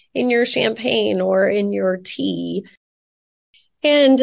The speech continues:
uh, so I started doing that, and I started giving them as gifts,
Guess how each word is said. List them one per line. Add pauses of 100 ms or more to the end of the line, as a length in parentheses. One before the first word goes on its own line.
(140)
uh,
so
I
started
doing
that, (180)
and (440)
I
started
giving
them
as
gifts,